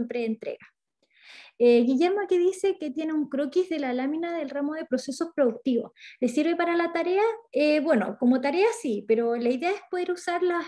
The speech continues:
las observaciones que tengan en el taller tres,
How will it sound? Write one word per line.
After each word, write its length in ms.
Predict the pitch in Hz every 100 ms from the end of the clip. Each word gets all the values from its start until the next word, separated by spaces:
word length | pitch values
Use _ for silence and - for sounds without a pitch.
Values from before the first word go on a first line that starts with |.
| -
las 200 | - 269
observaciones 560 | 277 285 254 254 349 370
que 80 | 285
tengan 480 | 311 320 359 381 -
en 200 | 240 233
el 240 | 233 233 -
taller 440 | 214 214 240 240
tres, 340 | 302 285 -